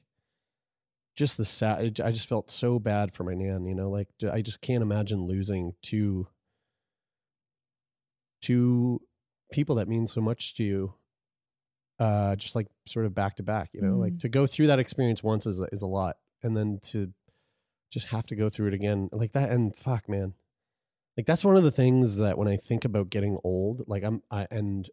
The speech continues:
Speaker 1: and the po-, the potential of not having to get old, like, that's one of the things where I go, "Well, thank God. Thank God I don't have to fucking deal with that shit," you know, to, like, see all your loved ones
Speaker 2: Mm-hmm.
Speaker 1: slowly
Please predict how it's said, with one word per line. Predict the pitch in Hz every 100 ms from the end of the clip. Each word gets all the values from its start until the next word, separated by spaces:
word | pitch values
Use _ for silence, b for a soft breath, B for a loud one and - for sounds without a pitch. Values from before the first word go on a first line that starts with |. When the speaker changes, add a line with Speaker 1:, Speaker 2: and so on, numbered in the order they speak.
| _ -
Speaker 1:
and | 107 98 95
the | 98 _ _
po-, | - -
the | 120
potential | 101 - - 123 - 123 120 113
of | 104
not | 101 95 139 -
having | - 113 123
to | 123
get | 135
old, | 131 139 147 _ _ _ _
like, | 117 -
that's | 135 135
one | 143
of | 135
the | 117
things | 117 110
where | 107
I | 101
go, | 92 -
"Well, | 156
thank | - 156 -
God. | 85 - _ _ _ _ _ _ _ _ _ _ _
Thank | 147
God | 170
I | 180
don't | 170
have | 147
to | 117
fucking | 123 113
deal | 107
with | 98
that | 87 82
shit," | - - - _ _ _
you | 110
know, | 104 104
to, | -
like, | 113 107 - _ _ _ _ _ _ _
see | - - 151 139 135 127 113 98 _ _ _ _ _ _ _ _ _ _ _ _ _ _ _ _ _ _
all | 107 123 135 143
your | 131 123
loved | 113 110 107
ones | 101 92 90 - - - _ _ _ -
Speaker 2:
Mm-hmm. | 196 190 180
Speaker 1:
slowly | 175 117 113 113 113 110 104